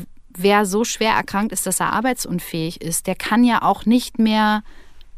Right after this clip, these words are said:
normal Papa oder Mama sein. Der kann auch nicht mehr, ähm, auf eine Party gehen. Der kann auch nicht mehr, ähm, also, ne, und sich da irgendwie einen schönen Abend machen und betrinken ohne Konsequenzen. Also wer so krank ist, der hat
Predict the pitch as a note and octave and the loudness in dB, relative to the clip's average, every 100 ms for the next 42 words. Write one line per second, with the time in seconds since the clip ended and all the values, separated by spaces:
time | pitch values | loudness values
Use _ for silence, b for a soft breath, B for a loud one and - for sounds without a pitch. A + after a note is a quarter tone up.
0 | - G#3 G#3 G#3 G#3 A3+ A#3 G#3+ G#3 A3+ | 0 2 4 6 6 6 4 2 4 4
1 | - G3 G3+ G3+ B3+ A#3+ F#3+ E3 D#3+ C#3+ | 4 2 2 4 6 6 2 -2 -6 -4
2 | D3+ E3+ - G#3+ G#3+ - F#3 G#3+ A3 - | -4 -6 -2 0 0 0 0 0 0 -2
3 | G#3+ G3+ G3+ G#3 B B B - G3 F#3+ | -2 0 2 0 B B B -8 -2 0
4 | G3 - G3 - G#3 G#3 C4 C#4+ A3+ - | 0 2 2 0 -2 4 4 4 -2 -2
5 | D#3+ F3+ F3+ F3 - A3 A3 - - A#3 | -4 -2 -2 -4 -2 -2 0 0 0 0
6 | A3+ - G#3 G#3+ G#3+ A3 B B B B | 0 -2 0 2 2 2 B B B B
7 | - G3+ G3 G3 G3 G3+ A3 - - - | 0 2 2 2 0 -2 -6 -12 -16 -16
8 | - - - - - G#3+ F#3 F3+ F3+ C#4 | -16 -18 -20 -18 -2 0 2 2 4 4
9 | A3 G3 G#3+ G#3 F3+ G#3 G3 G#3 F#3+ A3+ | 4 0 2 2 4 2 2 0 2 2
10 | G#3 - A#3+ A3 A3 A3 G3 G3 - C4 | 2 4 4 4 2 2 0 -2 4 6
11 | B3+ G3+ D#3+ F3+ F3 F3+ E3 E3 - C#3+ | 6 2 0 0 0 -4 -6 -8 -6 -6
12 | - - - F#3 G#3 G3+ A#3 G#3+ - C#4+ | -6 -6 -6 -2 0 0 -2 -2 2 4
13 | E4 - C#3+ F#3 - A3 G3+ A#3 - | 4 -2 -2 -2 0 0 2 0 -2